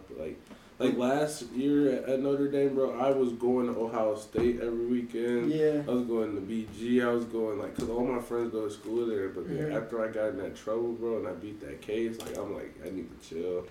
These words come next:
Speaker 2: You need to win it, baby.
Speaker 1: I need to chill.
Speaker 2: No, that's very true. I think that, and, like, fucking, I mean, obviously, like, you're, you're older than me as well, but, like, you've not, like, you haven't finished partying, but you've done your shit. Like, you know, you,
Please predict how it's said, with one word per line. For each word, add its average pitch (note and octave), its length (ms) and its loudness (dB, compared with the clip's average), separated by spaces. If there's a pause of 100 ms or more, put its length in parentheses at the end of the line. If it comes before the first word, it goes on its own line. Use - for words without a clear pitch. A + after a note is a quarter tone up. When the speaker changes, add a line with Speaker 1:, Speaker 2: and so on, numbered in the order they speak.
(420)
Speaker 2:
You C#3 60 -10
need B2+ 140 -8
to C#3 80 -10
win C#3+ 160 -2
it, B2+ 100 -6
baby. C3+ 320 -4
Speaker 1:
I G#2+ 120 -4
need F#2+ 220 -6
to - 80 -14
chill. G#2+ 440 2 (340)
Speaker 2:
No, D#3+ 240 4
that's E3 200 2
very D3+ 220 2
true. D3 280 -2
I D3 80 -2
think D#3 260 -6
that, D3 160 -6
and, C4 240 6
like, G3 180 4
fucking, F#3 520 -4 (400)
I F3+ 60 -2
mean, F3 180 2
obviously, D#3 720 0 (340)
like, C#3+ 160 -8
you're, D3+ 160 2
you're D3 220 6
older D3+ 220 2
than D3 120 2
me D3 100 4
as C#3+ 100 -6
well, D3 260 0
but, C#3 140 -4
like, C3+ 200 -8
you've E3 320 4 (880)
not, F3 280 4 (160)
like, D#3+ 300 2
you D#3 60 -4
haven't E3 220 2
finished E3 360 2
partying, D3+ 300 4
but C#3+ 100 0
you've D3 220 -2
done C#3 240 -6
your C3 120 -8
shit. C3 340 -4
Like, B2+ 140 -10
you C3 140 -10
know, B2+ 80 -8
you, C3+ 220 -6